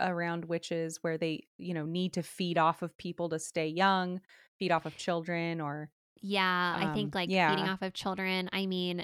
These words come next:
Speaker 2: the, the, in this movie, like, she, like, uses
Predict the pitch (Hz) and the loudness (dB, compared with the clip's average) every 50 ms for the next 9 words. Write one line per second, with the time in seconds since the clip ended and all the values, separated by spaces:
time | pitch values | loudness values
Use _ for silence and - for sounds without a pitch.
0 | - - 190 175 190 185 185 180 180 175 175 175 175 185 - _ _ _ _ _ | -6 -8 -4 -2 0 0 2 2 2 0 0 0 -2 -4 -6 _ _ _ _ _
1 | _ _ _ _ _ _ _ _ _ _ - - _ - 208 185 - - 208 196 | _ _ _ _ _ _ _ _ _ _ -20 -20 _ -10 -10 -6 0 0 0 2
2 | - - 208 202 196 185 208 254 330 - - - 196 185 185 175 185 180 180 175 | 2 2 2 4 4 4 6 6 6 4 2 0 0 0 0 2 2 2 2 2
3 | 165 185 180 175 175 - - - - 214 208 214 214 214 208 196 - - - _ | 2 0 0 -2 -2 -2 -2 -2 0 0 0 0 0 0 0 -2 -2 -6 -10 _
4 | - - _ _ _ - 185 180 180 - - 185 185 185 185 190 - 190 185 180 | -20 -20 _ _ _ -2 -2 -2 -2 -4 -6 -6 -4 -2 -2 0 0 0 0 0
5 | 175 170 170 165 165 - - | 0 0 -2 -2 -2 -4 -4